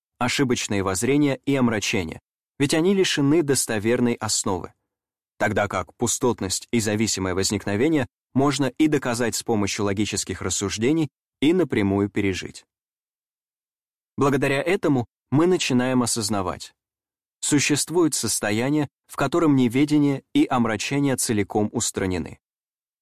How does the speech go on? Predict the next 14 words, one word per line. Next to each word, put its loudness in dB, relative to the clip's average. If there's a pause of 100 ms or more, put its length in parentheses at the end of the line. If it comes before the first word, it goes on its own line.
(640)
Это 0
состояние — 0 (200)
нирвана, 0 (380)
истинное 2
прекращение, -6 (360)
третья 0
истина. -10 (1160)
Таким 2
образом, 2 (180)
существует 2
драгоценность 0
дхармы, -8 (440)
истинные 0
прекращения -2